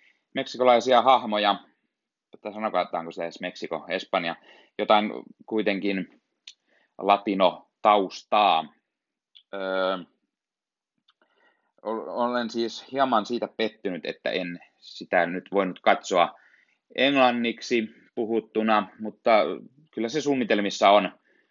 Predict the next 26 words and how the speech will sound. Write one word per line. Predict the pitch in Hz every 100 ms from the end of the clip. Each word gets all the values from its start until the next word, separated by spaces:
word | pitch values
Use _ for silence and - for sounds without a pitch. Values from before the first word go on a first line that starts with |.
| _ _ _ -
on | 113 110 104 - _ _ -
ennemmin | 123 131 117 107
tai | 104 104
myöhemmin | 120 117 104 101 95
katsoa | 117 - - 95 -
englanniksi, | 110 107 92 98 - 95
niin | 92 92
kuin | 92
nämä | 92 98 92 - -
kaikki | 101 - 98
muutkin, | 101 98 95 87
mitä | 87 82
olen | 90 87
nyt | 87 _
katsonut | 95 - 90 85 - _ 92
lasten | 92 - 92 87
kanssa | 87 82 78 80
dupattuna. | 90 90 85 _ - 82 80 80 _ _ _ _ _ _ -
Ö, | 98 95 85 -
lapset | - 160 - 117
pitivät | - 113 156 135 143
elokuvasta, | 135 131 131 123 - 120 117
vaikka | 117 117
se | 110
paikoin | - 117 113 113 107
on | 110